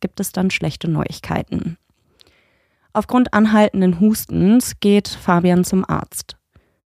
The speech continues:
Nach verschiedenen Untersuchungen wird klar, er hat Krebs. Ein Bronchialkarzinom und zunächst meldet er sich krank, um sich zu überlegen,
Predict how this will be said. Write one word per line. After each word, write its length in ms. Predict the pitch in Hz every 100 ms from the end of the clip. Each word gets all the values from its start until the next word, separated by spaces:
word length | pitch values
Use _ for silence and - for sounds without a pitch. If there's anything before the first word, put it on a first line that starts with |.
| _
Nach 140 | 202
verschiedenen 500 | 226 - 220 202 190
Untersuchungen 760 | 196 185 190 185 185 175 170 170
wird 160 | 175
klar, 400 | - 175 160 165 190 _ _ _ -
er 100 | 185
hat 180 | 185
Krebs. 540 | - - - - - - _ _ _ _ _ _ _ _ _
Ein 180 | - 202
Bronchialkarzinom 1200 | 190 208 - 196 160 165 170 - 180 180 190 214 - - _ _ _
und 460 | 185 185 190 - -
zunächst 400 | - 196 180 -
meldet 240 | 175 170
er 120 | - 170
sich 160 | 160
krank, 560 | - 156 170 220 - -
um 220 | - 175
sich 180 | 165 165
zu 120 | -
überlegen, 640 | - 170 160 175 185 185